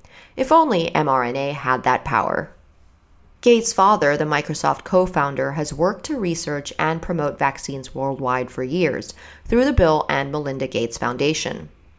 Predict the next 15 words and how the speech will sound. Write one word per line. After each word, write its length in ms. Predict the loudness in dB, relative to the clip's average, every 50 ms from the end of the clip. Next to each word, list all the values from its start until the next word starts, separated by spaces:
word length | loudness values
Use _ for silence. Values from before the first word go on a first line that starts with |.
| _ _ _ -20 -20 -8 -2
He 160 | 2 4 4
has 160 | 4 4 4
also 300 | 4 4 4 2 0 0
become 360 | 0 0 0 0 0 0 0
the 60 | 0
subject 600 | -2 0 0 0 0 0 0 -2 -2 -2 -2 -6
of 140 | -8 -6 -4
many 300 | -2 -2 -2 -2 -2 -4
truly 460 | -6 -4 -2 -2 -2 -2 -2 -4 -6
weird 520 | -6 -6 -4 -2 -2 0 0 -2 -4 -6 -6 -6
and 200 | -6 -6 -6 -6 -2
utterly 560 | -2 0 2 2 2 2 2 0 -4 -6 -8 -4 0
baseless 560 | 0 2 2 0 -2 -4 -4 -4 -4 -4 -4
conspiracy 640 | -6 -6 -8 -8 -6 -2 0 2 2 2 0 -2 -6
theories, 560 | -6 -4 -4 -2 -2 -2 -2 -4 -6 -6 -10